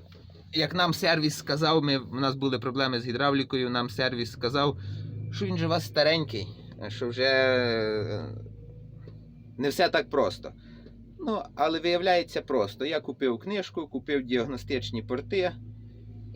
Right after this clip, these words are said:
і ми дали раду, і він працює, працює на благо. Е, він досить важкий, його вага, сама тара в межах десяти тонн, чотири тонни вантажопідйомність.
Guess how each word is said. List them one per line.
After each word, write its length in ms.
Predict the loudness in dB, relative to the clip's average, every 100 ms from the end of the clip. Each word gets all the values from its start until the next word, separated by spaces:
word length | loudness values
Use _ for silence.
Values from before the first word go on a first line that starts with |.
| -10
і 260 | -6 -2 -2
ми 200 | 0 2
дали 360 | 4 4 6
раду, 380 | 6 6 4 2
і 100 | 0
він 160 | 0 -2
працює, 680 | 0 0 0 -2 2 2 0 -8 -4
працює 560 | -4 -2 -4 0 0
на 140 | 0 0
благо. 440 | 2 2 0 -8 -12 -20 -20 -20 -18 -4
Е, 180 | 0 0
він 300 | -2 -6 2
досить 360 | 2 2 -2
важкий, 580 | 0 -2 0 0 0 -2 -18 -20 -20 -20 -20 -18 -4
його 320 | 0 2 4
вага, 480 | 4 4 4 4 2 -8 -20
сама 380 | -8 -2 2 2
тара 440 | 2 4 4 2 -2 _ _ -4
в 40 |
межах 340 | 0 0 -2
десяти 400 | -6 -6 -6 -6
тонн, 360 | -4 0 -2 -2 _ _ _ _ -20
чотири 400 | -4 0 2 2
тонни 300 | 2 2 0
вантажопідйомність. 1300 | 0 2 2 0 -8 -6 0 0 0 -6 -10 -20